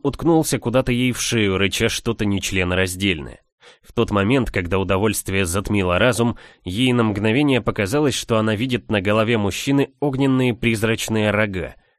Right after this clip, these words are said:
торчащие из верхушки лба, и крылья за спиной.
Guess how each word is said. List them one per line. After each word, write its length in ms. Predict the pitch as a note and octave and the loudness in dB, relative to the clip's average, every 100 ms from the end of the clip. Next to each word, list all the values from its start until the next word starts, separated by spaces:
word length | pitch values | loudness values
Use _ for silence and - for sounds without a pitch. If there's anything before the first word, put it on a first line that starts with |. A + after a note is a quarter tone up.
| _ | _
торчащие 720 | F#2 D#2 - A2 G#2+ - G#2+ | -2 -2 -4 -4 -4 -2 -2
из 320 | G#2 G#2+ F#2 | -2 -4 -4
верхушки 540 | F#2 G2 - G2 - G2 | -2 -2 -2 -6 -4 -4
лба, 400 | E2+ D#2+ A#2 - - - _ | -4 0 -2 -2 -8 -20 _
и 160 | - B2 | -6 -6
крылья 520 | - A#2 A2 G2+ G2 | -2 0 2 2 0
за 140 | E2+ F#2+ | 0 -2
спиной. 600 | - G#2 G2+ D2 F#2+ | -2 -2 -2 -4 -12